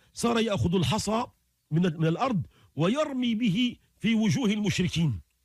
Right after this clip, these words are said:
وهنا سيقول الله تعالى: "وما رميت إذ رميت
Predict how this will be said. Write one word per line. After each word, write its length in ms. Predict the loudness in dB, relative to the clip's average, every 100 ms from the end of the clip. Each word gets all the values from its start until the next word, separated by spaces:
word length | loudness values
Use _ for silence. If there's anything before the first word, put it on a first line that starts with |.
| _ _ _ _ _ _ _ _ _ _ _
وهنا 580 | 0 2 2 0 -2 -6 _ -4
سيقول 480 | 0 0 0 0
الله 280 | 0 2 0
تعالى: 500 | 0 0 2 0 -2 -6 _ -4
"وما 420 | 0 2 2 2
رميت 460 | 2 2 0 0 0
إذ 260 | 0 0
رميت 420 | 0 2 0 -2